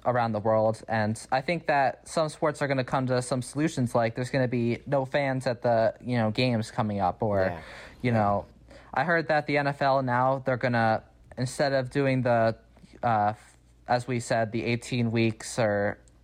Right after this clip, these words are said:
Speaker 1: uh, regular season, they're gonna start that, uh, in twenty twenty-one. So they're gonna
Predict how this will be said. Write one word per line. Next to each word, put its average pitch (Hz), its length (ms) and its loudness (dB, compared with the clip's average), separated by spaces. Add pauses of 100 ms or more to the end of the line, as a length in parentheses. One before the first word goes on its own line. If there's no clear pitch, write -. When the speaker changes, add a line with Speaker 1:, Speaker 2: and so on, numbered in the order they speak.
Speaker 1:
uh, 104 280 2
regular 110 280 -2
season, 110 640 -2
they're 127 160 -2
gonna 131 200 0
start 123 280 -2
that, 113 240 0 (240)
uh, 104 300 2
in 113 120 -2
twenty 120 240 -2
twenty-one. 113 600 -2
So 113 200 0
they're 117 100 2
gonna 110 340 2